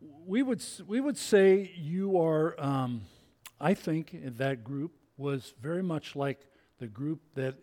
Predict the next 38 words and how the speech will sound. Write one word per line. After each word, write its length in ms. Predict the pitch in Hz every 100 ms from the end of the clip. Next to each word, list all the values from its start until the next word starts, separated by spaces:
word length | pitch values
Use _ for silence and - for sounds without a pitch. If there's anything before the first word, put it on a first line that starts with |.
| _
is 180 | 131 117
a 60 | 117
growing 560 | 95 120 147 143 131
group 380 | 110 123 95 - _ _ _ -
in 140 | 123
America, 560 | 113 120 120 - - - _ _ _ _ _ _ -
indeed 380 | 131 143 147
in 120 | 135 123
the 60 |
world. 440 | 120 123 107 87 - _ _ _ _ 143
I 60 |
read 220 | 147 170
a 80 | 160
worldwide 640 | 131 165 180 151 151 147 120
study 460 | - - 135 123
that's 220 | 107 113
very 260 | - 127 117
current 460 | - - 127 123 107
about 360 | 107 104 -
this 280 | 110 95 - - - _
by 180 | 117 117
Hannah 400 | 139 139 139 123
Waite. 760 | 127 123 117 131 113 - - - _ _ _ _ _
She 260 | - - 151
observes, 520 | 135 113 147 143 120
"Spiritual 640 | - - 180 202 - 185
nuns 440 | 156 165 165 160 -
today 460 | 147 123 135 135
are 120 | 120
characterized 840 | 113 - 143 135 131 127 127 120 101
by 140 | 117
a 100 | 113
range 460 | 110 127 143 143 113
of 100 | 101
spiritual 580 | - - 135 139 - 110
beliefs 460 | 113 120 123 -
and 160 | 117 -
practices." 720 | 120 107 - 110 - 101 -